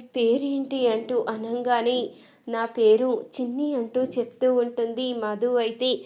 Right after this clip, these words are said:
ఆ మాటకి ఇక ఎంతగానో సంతోషపడిపోతూ ఉంటాడు మ్యాడీ.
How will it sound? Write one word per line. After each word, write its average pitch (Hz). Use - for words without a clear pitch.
ఆ 247
మాటకి 240
ఇక 262
ఎంతగానో 247
సంతోషపడిపోతూ 240
ఉంటాడు 233
మ్యాడీ. 214